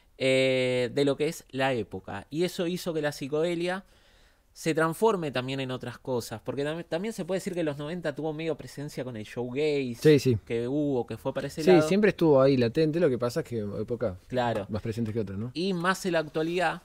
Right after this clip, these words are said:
Speaker 1: bandas como Tame Impala
Speaker 2: Uf.
Speaker 1: son bandas que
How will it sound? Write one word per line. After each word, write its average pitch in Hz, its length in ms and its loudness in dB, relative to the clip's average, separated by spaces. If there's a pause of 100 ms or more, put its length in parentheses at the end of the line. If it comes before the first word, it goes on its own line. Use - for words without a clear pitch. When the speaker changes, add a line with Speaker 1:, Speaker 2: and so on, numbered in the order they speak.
(100)
Speaker 1:
bandas 135 320 -4
como 127 200 -8
Tame 143 200 -6
Impala 143 560 -6 (320)
Speaker 2:
Uf. 113 220 -8
Speaker 1:
son 127 200 -4
bandas 135 380 -2
que 156 440 -6